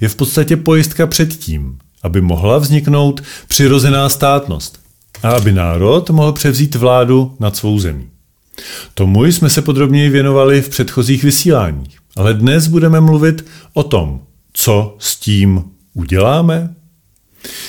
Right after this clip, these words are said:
Abychom si jako národ mohli vládnout,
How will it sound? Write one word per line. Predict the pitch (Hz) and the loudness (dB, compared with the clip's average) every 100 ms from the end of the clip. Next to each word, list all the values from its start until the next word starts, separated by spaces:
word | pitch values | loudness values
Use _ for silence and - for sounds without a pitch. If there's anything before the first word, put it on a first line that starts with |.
| - | -6
Abychom | 131 165 190 170 | 0 0 2 0
si | - | 2
jako | 170 160 | 0 2
národ | 165 156 170 156 92 - - | 2 2 2 2 0 -6 -4
mohli | 92 101 | 0 0
vládnout, | 85 80 76 85 98 151 175 | 0 -4 -4 -2 0 0 -2